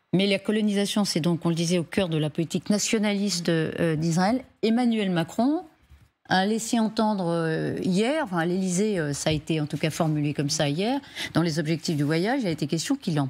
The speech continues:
parle à Benjamin Netanyahou. Mais je posais la question tout à l'heure sur la trêve humanitaire. Est-ce que c'est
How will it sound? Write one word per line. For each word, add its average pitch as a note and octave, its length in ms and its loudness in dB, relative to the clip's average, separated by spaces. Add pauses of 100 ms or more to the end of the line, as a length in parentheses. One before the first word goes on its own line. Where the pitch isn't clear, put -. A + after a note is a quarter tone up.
parle D#3+ 440 0
à C3 100 0
Benjamin D3 540 0
Netanyahou. E3 640 0 (280)
Mais - 120 -2 (260)
je D#3+ 160 0
posais E3 240 2
la E3+ 100 2
question E3+ 320 -4
tout - 160 -6
à D#3+ 60 4
l'heure F3+ 140 0
sur - 100 -4
la D#3+ 80 0
trêve D#3+ 220 -2
humanitaire. D3+ 540 0 (420)
Est-ce C3+ 200 -2
que G#3+ 280 0
c'est - 300 -4